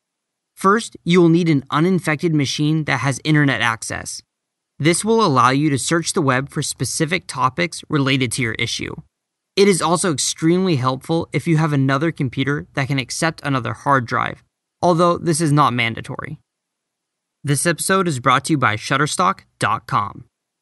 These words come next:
Okay, ask yourself this. Have you ever had a problem looking for that perfect picture for a newsletter or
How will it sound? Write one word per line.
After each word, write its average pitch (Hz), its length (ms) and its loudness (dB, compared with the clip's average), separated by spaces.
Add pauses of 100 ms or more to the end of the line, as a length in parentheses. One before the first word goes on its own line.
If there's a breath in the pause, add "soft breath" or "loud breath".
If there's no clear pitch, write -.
(160)
Okay, 117 300 0 (180)
ask 202 260 0
yourself 151 360 -2
this. - 300 -10 (340)
Have 147 100 0
you 190 260 0
ever 131 260 0
had 135 200 0
a 117 60 -2
problem 123 540 -2
looking 123 340 -4
for 123 140 -4
that 113 200 -4
perfect 139 400 -4
picture 135 420 -4
for 139 200 -4
a 120 100 0
newsletter 131 640 -2
or 127 320 -4